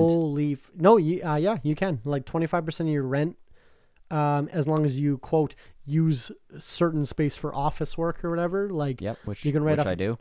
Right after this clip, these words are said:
Speaker 1: y-, you can write off your internet. You can write off computer purchases. Like,
Speaker 2: Yep.
Speaker 1: you can, like, it's, yeah.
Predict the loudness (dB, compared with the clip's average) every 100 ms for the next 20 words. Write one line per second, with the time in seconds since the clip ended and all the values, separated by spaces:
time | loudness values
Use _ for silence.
0 | -8 -12 -12 -8 -6 -4 -2 -2 -4 -4
1 | 2 2 2 0 -2 0 0 0 -4 -12
2 | -12 -10 -2 2 2 0 -8 -10 -14 -14
3 | -16 -18 -20 -12 -4 -2 -2 -2 -2 -2
4 | -2 -4 -4 0 0 0 -8 -8 -10 -16
5 | -20 -20 -20 _ -4 -2